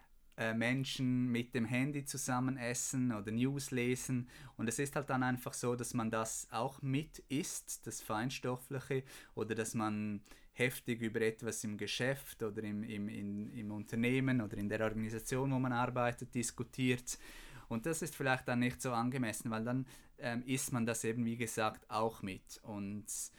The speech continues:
ähm, hat es dann auch physisch im Körper. Und, ähm, ja, man sollte doch diese Mittagspause auch, äh, dazu nutzen, um sich ein wenig zu erholen und danach richtig gestärkt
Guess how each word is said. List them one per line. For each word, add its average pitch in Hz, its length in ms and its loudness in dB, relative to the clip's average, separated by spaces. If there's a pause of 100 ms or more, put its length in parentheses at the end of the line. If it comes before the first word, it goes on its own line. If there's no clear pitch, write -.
(240)
ähm, 104 240 -4
hat 110 140 -4
es 110 140 -6
dann 104 160 0
auch 104 180 -2
physisch 113 540 -4
im 113 160 -4
Körper. 101 500 -4
Und, 101 400 -6 (400)
ähm, 104 600 -2
ja, 127 180 0
man 135 300 0
sollte 131 320 -2
doch 117 120 -2
diese 117 520 2
Mittagspause 117 1040 0
auch, 117 240 -4
äh, 113 260 -4
dazu 117 340 -2
nutzen, 131 380 0
um 117 80 -2
sich - 180 -6
ein 120 140 0
wenig 117 240 -2
zu - 80 -6
erholen 147 400 0
und 110 180 -4
danach 110 280 -4
richtig 123 440 -8
gestärkt - 800 0